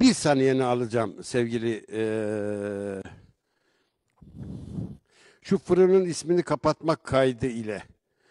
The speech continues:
bir, eee, görüntü, eee, fotoğraf atıyorum sevgili Muzaffer. Çünkü hakikaten çok önemli bir ko-, şeydi. Keşke, dün akşamdan bilmediğim için gerçi biliyordum.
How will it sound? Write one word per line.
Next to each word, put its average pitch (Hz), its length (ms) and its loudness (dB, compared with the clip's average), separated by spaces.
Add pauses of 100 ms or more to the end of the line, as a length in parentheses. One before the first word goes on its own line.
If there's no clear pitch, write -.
(280)
bir, 143 220 0
eee, 127 420 0
görüntü, 135 480 2
eee, 120 1160 0
fotoğraf 143 480 0
atıyorum 117 440 0
sevgili 113 360 -4
Muzaffer. 110 580 -6 (340)
Çünkü 143 380 0 (480)
hakikaten 127 760 -4
çok 147 240 0
önemli 135 460 0
bir 117 160 -2
ko-, 113 320 -8
şeydi. 110 460 -4
Keşke, - 680 -4 (280)
dün 117 120 -6
akşamdan 120 540 -6
bilmediğim 123 460 -8
için 107 300 -12
gerçi 104 320 -10
biliyordum. 104 400 -6